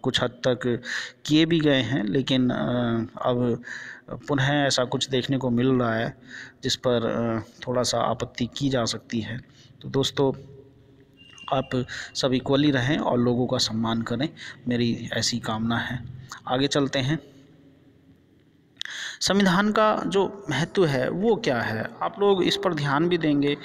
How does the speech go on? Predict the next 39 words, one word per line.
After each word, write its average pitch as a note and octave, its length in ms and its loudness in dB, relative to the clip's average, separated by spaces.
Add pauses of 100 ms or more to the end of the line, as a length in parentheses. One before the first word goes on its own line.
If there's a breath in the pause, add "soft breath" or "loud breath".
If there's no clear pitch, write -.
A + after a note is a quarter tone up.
(380 loud breath)
कि D3+ 80 -2
संविधान D3+ 600 4
के E3 280 2
जो D#3+ 160 2
स-, - 140 -2 (100)
अनुच्छेद D#3 500 2 (100)
थे C3+ 140 4
वो C#3 180 0
कौन D3 260 0
कौन C#3 180 2
से C#3+ 100 0
समय B2 320 0
में B2 180 0
इसमें C3 260 -2
क्या-क्या, A#2 380 -2
अ, - 100 -6 (840 loud breath)
रखा C3+ 280 -2
गया। A#2+ 260 -2 (380 loud breath)
बंधुता C#3+ 400 4
की C#3 140 -2
बात C3 280 2
हो B2+ 80 2
गई B2 200 0
है, A#2 180 2
सब, - 240 -4
अ, - 120 -18 (540)
समता C3 400 0
की C3 160 -2
बात A#2 300 -4
हो A#2 60 -8
गई A2+ 200 -4
है। A2 260 -8 (760 loud breath)
अब D#3+ 80 2
हम F3 180 4
बात D#3+ 240 6
करते D#3+ 320 2
हैं E3+ 160 6
प्रस्तावना D3+ 580 2
का F3 300 2